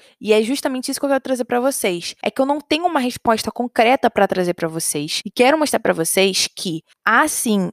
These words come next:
o termo assaltos pra situações bélicas, mas também o termo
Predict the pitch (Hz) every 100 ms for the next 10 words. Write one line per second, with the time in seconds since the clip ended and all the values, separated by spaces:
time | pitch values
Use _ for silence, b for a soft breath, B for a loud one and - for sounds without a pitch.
0 | - - _ 220 190 165 170 165 170 _
1 | _ _ - 190 - 196 180 180 - -
2 | 220 226 285 - 226 220 220 208 175 170
3 | 170 214 - 269 - 233 254 294 - 330
4 | 254 208 220 - _ - 254 - 233 262
5 | 262